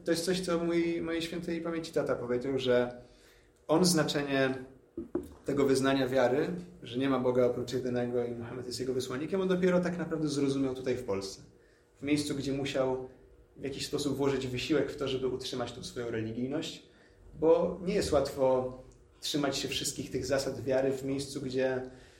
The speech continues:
e, gdzie jest dużo pokus, gdzie, e, gdzie wokół prawie nikt nie wierzy w to samo, w co ty wierzysz. E, i,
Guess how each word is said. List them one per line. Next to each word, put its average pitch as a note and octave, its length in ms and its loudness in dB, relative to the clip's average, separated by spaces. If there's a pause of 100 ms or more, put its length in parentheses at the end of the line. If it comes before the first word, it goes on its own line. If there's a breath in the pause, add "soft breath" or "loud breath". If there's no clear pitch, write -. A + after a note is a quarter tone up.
(160 loud breath)
e, C3+ 400 0 (140)
gdzie A3+ 120 -4
jest F#3 200 -2
dużo C#3+ 180 4
pokus, B2 720 2
gdzie, C3 300 2 (600)
e, A#2+ 280 -2 (380)
gdzie C3+ 280 2 (200)
wokół C#3 440 2
prawie C3 300 2
nikt C#3 360 0
nie C3+ 120 0
wierzy C3 220 4
w - 60 -6
to C3+ 80 -2
samo, B2+ 240 0
w B2 60 -4
co - 120 -2
ty C3+ 160 2
wierzysz. B2+ 440 4 (540 loud breath)
E, B2+ 640 0
i, D3 480 2